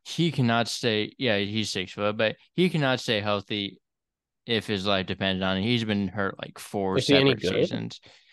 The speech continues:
Speaker 1: Yeah, I mean, he was all conference at Longwood
Speaker 2: Oh, that's
Speaker 1: three
Speaker 2: true.
Speaker 1: years
Speaker 2: I
Speaker 1: ago,
Speaker 2: saw
Speaker 1: last
Speaker 2: that.
Speaker 1: time he
Speaker 2: Yeah.
Speaker 1: played. Yeah, I mean, he's a good player. He's a good
Speaker 2: His
Speaker 1: shooter.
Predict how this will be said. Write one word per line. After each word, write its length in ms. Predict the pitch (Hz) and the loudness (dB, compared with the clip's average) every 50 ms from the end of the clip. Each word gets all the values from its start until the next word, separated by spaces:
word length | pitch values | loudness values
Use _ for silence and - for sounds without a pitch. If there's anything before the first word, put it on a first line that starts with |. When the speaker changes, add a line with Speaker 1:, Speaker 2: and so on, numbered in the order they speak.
| - _ _ | -20 _ _
Speaker 1:
Yeah, 140 | 226 262 277 | 2 4 4
I 60 | 160 | 6
mean, 100 | 120 113 | 6 6
he 60 | 110 | 4
was 100 | 107 110 | 4 4
all 160 | 131 143 131 | 4 4 4
conference 420 | - - 117 131 165 170 131 - - | 2 2 0 2 2 0 0 0 -2
at 120 | 98 92 | -2 0
Longwood 540 | 92 92 110 143 170 127 104 104 120 160 151 - _ _ _ _ _ _ _ _ _ _ _ _ _ _ _ _ _ _ _ _ _ - | 2 2 2 2 2 0 0 -2 -2 -4 -6 -12 _ _ _ _ _ _ _ _ _ _ _ _ _ _ _ _ _ _ _ _ _ 2
Speaker 2:
Oh, 160 | 123 123 123 | 4 4 4
that's 120 | 127 127 | 4 4
Speaker 1:
three 160 | 104 104 107 | 2 0 2
Speaker 2:
true. 120 | 110 117 131 | 4 4 6
Speaker 1:
years 100 | 143 - | 6 6
Speaker 2:
I 60 | - | 6
Speaker 1:
ago, 120 | 107 104 | 6 4
Speaker 2:
saw 140 | 110 117 131 | 4 6 4
Speaker 1:
last 260 | 120 104 110 110 95 | 6 6 4 4 2
Speaker 2:
that. 60 | 101 127 | 2 0
Speaker 1:
time 80 | 117 | 0
he 80 | 110 98 | -2 -4
Speaker 2:
Yeah. 60 | 95 | -4
Speaker 1:
played. 300 | 113 120 135 123 107 110 117 - - _ _ _ _ _ _ _ | -2 0 0 0 0 -2 -4 -8 -16 _ _ _ _ _ _ _
Yeah, 120 | 160 160 | 0 2
I 40 | 143 | 2
mean, 140 | 117 110 104 | 2 0 -2
he's 220 | 98 131 185 190 | -2 -2 -2 0
a 60 | 196 175 | 2 0
good 180 | 120 110 - | 0 0 -2
player. 240 | - 101 95 101 113 | -4 -4 -4 -2 -2
He's 140 | 117 107 113 | -2 -2 -2
a 40 | 107 | 0
good 100 | 104 107 | 0 0
Speaker 2:
His 100 | 143 | 2
Speaker 1:
shooter. 40 | 151 | 2